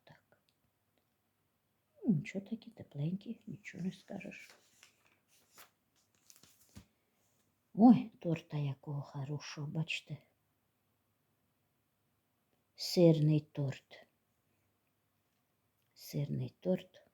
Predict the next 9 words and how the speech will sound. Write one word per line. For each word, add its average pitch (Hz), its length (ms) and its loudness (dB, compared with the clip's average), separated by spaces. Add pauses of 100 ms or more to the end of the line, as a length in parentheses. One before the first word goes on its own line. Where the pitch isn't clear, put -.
(1300)
Дев'ять 143 500 -2 (220)
дев'яносто 135 760 -4
вісім 101 440 -8
за - 100 -12
кілограм, - 600 -10
тут - 200 -20
чотириста - 600 -8
вісімдесят 101 600 -12
грам. 98 240 -12